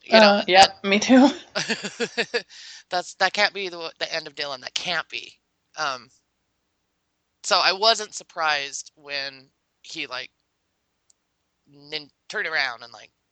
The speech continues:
Speaker 2: Yeah, that was awesome.
Speaker 1: It, it was.
Speaker 2: But, okay, how did he kill Nick? You gotta tell me, because did you, I watched it three <laughs> times.
Speaker 1: Uh-huh.
Speaker 2: He just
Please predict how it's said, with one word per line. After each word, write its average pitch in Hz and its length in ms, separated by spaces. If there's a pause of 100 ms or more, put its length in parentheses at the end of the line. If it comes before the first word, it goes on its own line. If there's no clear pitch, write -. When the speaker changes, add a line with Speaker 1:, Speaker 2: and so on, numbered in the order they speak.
(1500)
Speaker 2:
Yeah, 226 180
that 208 120
was 196 100
awesome. 214 400 (220)
Speaker 1:
It, 180 140 (240)
it 156 180
was. 139 600 (480)
Speaker 2:
But, - 380 (1200)
okay, 196 280
how 240 500
did 226 180
he 208 140
kill 196 340
Nick? 190 420 (240)
You 185 140
gotta 190 200
tell 185 240
me, 160 180
because 165 600 (800)
did 175 160
you, 160 120
I 165 140
watched 170 360
it - 140
three 170 220
<laughs> - 20
times. - 800 (1600)
Speaker 1:
Uh-huh. 156 280
Speaker 2:
He 185 280
just 175 460